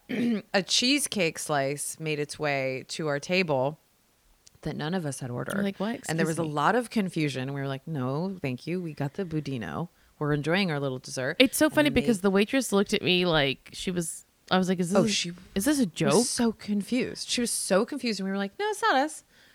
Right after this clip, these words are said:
Speaker 1: No big deal." And then the hostess comes over and explains that, uh, Trisha's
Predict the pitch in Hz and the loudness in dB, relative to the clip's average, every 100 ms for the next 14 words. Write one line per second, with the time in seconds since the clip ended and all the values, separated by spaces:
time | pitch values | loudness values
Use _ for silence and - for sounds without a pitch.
0 | _ - 240 302 214 233 - 180 170 160 | _ -2 0 0 2 2 0 -6 -4 -6
1 | 139 - - 247 392 - 147 208 - - | -8 -10 0 2 2 0 -4 -4 -8 -6
2 | 143 131 127 120 - - 80 - - 131 | -6 -6 -6 -8 -8 -10 -10 -10 -10 -10
3 | 127 131 - _ _ _ - - 143 - | -10 -12 -16 _ _ _ -20 -10 -10 -8
4 | - 180 196 123 90 - - - - - | -6 0 0 0 -4 -10 -12 -14 -16 -18
5 | 147 147 135 131 - - - _ _ _ | -4 0 0 -2 -4 -12 -14 _ _ _
6 | _ 151 139 - _ _ _ - - 170 | _ -2 -2 -8 _ _ _ -14 -2 -2
7 | 202 262 262 - | 0 -2 -2 -6